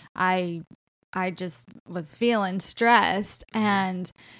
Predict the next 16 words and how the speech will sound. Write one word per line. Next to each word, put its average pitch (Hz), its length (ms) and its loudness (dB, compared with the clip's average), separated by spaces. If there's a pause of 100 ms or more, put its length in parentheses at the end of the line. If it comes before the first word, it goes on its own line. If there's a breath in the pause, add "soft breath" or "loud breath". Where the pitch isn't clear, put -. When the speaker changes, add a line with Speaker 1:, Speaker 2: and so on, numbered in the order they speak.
(120)
Speaker 1:
you 226 120 2
know, 202 220 4
instead 190 400 0
of 190 220 2
even 185 340 -2
Thomas, 185 320 -2
like, 165 120 -2
trying 175 260 -2
to 151 60 -4
fix - 440 -2
it 175 280 4
and 180 120 -2
everything 175 480 -2
like 170 200 -4
that, 180 360 4
or, 160 180 -4